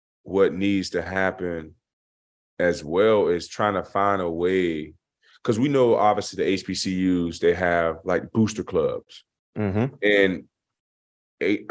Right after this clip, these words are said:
Speaker 1: if I'm not mistaken, 'cause Ryan was telling me this, I think they have booster clubs, but obviously they, they don't carry the same weight, you know, as a,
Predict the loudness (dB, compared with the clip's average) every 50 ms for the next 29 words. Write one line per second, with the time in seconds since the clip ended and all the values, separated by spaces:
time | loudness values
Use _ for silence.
0 | -8 -6 -4 -4 -2 0 2 2 2 0 -4 -2 0 0 0 2 0 -2 -4 -4
1 | -6 -8 -12 _ -12 -6 -6 -6 -4 -6 -4 -2 0 2 2 2 2 2 0 -2
2 | -2 -4 -2 -2 -2 -4 -4 -4 -4 -4 -4 -4 -8 -12 -14 -12 -14 -6 0 2
3 | 2 2 2 0 0 2 2 2 2 0 0 -2 -4 -4 -2 -4 -6 -6 -2 2
4 | 2 2 2 2 2 2 4 2 2 0 -2 -2 0 0 0 0 -2 -2 -4 -2
5 | -2 -2 -4 -6 -2 0 2 2 2 0 -2 -4 -6 -6 -4 -4 -4 -4 -6 -8
6 | -4 -2 0 2 2 0 -2 -6 _ _ _ _ _ _ _ _ -6 -2 -2 0
7 | 2 4 4 4 2 2 2 2 2 2 0